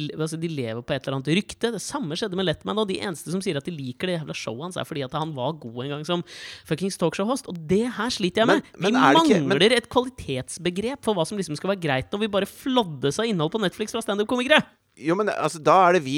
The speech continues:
Speaker 2: som må være, da er det vi som må være kritikerne, da, ikke sant? Det er vi som må, eh, se på d-, altså, hvis det ikke er bra, så, så ikke se den. Og så setter
Speaker 1: Men
Speaker 2: du på
Speaker 1: det
Speaker 2: den som er
Speaker 1: vet
Speaker 2: bra.
Speaker 1: jeg jo ikke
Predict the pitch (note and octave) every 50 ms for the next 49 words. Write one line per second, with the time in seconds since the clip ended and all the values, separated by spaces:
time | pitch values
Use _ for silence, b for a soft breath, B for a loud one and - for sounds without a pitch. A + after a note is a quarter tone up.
0 | E3 E3+ - G#3 G#3 A3 G3+ G3+ C#3+ A2 G2+ G#2 A#2+ C3 C3+ C#3 C3+ C3+ C3+ C3+
1 | C3+ C3+ - - F#2 A2+ A#2 C#3+ D3 E3+ F3+ D3+ B2+ C3+ D3+ D#3 - F3+ F#3+ F3+
2 | C#3+ D3 - - C3 A#2+ - C#3 - E3 F#3 G#3+ G#3 C3+ A2 G#2 - E3+ F3+ F#3
3 | - - - - - D3+ C#3+ C3 B2 B2 A#2 - D#3 D#3+ E3 E3 E3 D#3+ D#3 D#3
4 | D3+ C3+ B2 B2 G2+ C3 C3 - - - A#2 A2+ - - D#3 - G2 b b b
5 | b b b - C#3 F3 F3+ D#3 F3+ E3+ - - D#3 D#3+ D3+ E3 E3+ G3+ A3+ -
6 | - _ _ _ _ _ _ _ _ _ - E3 - F#2 F2+ - - - - -
7 | - F3 - E3 C#3 C3 D3 F#3 F3 - - - _ _ _ - - D3+ E3 F3+
8 | E3 - E3 E3+ F3+ F3 F#3 F#3 G3+ A#3 A3 F3 D#3+ C3+ C#3 A#2+ A2+ A2+ D#3 D#3+
9 | E3+ F3 E3+ - A#3+